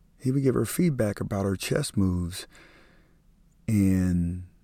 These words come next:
it kinda opened her up. It gave her some insights. And to the point, like,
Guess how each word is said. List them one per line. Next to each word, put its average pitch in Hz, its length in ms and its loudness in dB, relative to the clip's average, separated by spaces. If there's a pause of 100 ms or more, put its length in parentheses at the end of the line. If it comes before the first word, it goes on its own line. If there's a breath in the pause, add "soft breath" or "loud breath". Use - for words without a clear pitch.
(380)
it 113 300 0
kinda 107 300 0
opened 104 300 2
her 98 180 4
up. - 180 -2
It 95 60 -4
gave 95 260 0
her 92 100 -2
some 85 360 -4
insights. - 840 -4 (800 soft breath)
And 98 140 -2
to 110 100 2
the 92 100 2
point, 110 460 2
like, 90 240 -6